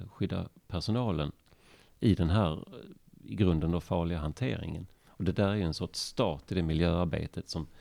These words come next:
sedan har pågått. Och, och, eh, eh, idag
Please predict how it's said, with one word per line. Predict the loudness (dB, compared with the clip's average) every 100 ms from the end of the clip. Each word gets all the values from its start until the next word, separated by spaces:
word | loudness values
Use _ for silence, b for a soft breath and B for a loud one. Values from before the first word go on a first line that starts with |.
| b b
sedan | -4 0 0
har | -2
pågått. | -2 0 0 0 -4 -6 -16 b b -6
Och, | -4 -2
och, | -4 -4 -4
eh, | 0 0 0 -6 -12 b b b b b b b b _ -8
eh, | -4 0
idag | 2 0 6 6 6 -2 -8